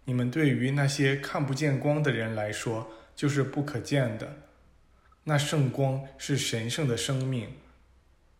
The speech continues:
所以你们如果完全生活在光之振动中，你们的身体就是纯粹的生命。神圣的光与生命就是上帝。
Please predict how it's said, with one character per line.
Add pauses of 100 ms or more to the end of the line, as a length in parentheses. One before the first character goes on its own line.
(140)
所
以 (240)
你
们
如
果
完
全
生
活
在
光
之
振
动
中， (500)
你
们
的
身
体 (140)
就
是
纯
粹
的
生
命。 (880)
神
圣
的
光
与
生
命 (280)
就
是
上
帝。